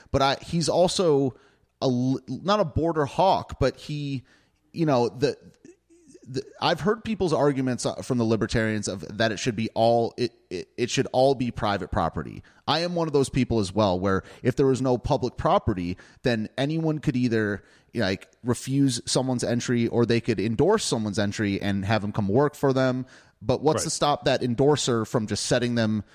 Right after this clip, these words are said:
Speaker 1: loose in the wild or whatever? I mean, but, but the
Speaker 2: Right.
Speaker 1: fact remains there is public property. So
Speaker 2: Yes.
Speaker 1: can, do you think you can
Speaker 2: I think
Speaker 1: be, you, do you, do you think you can be an ancap and be, um, and, you know, and be
Speaker 2: And be clo-, closed borders?
Speaker 1: Closed borders, yeah.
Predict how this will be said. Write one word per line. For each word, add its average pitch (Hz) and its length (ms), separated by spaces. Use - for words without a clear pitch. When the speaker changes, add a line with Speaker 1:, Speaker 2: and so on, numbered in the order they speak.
Speaker 1:
loose 120 260
in 120 80
the 104 80
wild 104 580
or 95 140
whatever? 85 320
I 120 80
mean, 127 240
but, 120 240
but 135 140
the - 40
Speaker 2:
Right. 131 80
Speaker 1:
fact 190 220
remains 170 400
there 120 140
is 185 260
public 85 340
property. 69 480
So 131 300
Speaker 2:
Yes. 147 100
Speaker 1:
can, 165 320
do 131 160
you 156 80
think 202 220
you 214 100
can 170 120
Speaker 2:
I 143 40
think 156 100
Speaker 1:
be, 139 280
you, 135 180
do 147 140
you, 170 80
do 156 140
you 165 80
think 196 180
you 180 80
can 160 160
be 127 160
an 123 60
ancap 123 540
and 101 180
be, 101 400
um, 87 560
and, 92 300
you 78 140
know, 73 280
and 92 160
be 92 280
Speaker 2:
And 104 100
be 101 100
clo-, 107 300
closed 101 320
borders? 107 180
Speaker 1:
Closed 143 260
borders, 80 360
yeah. 85 280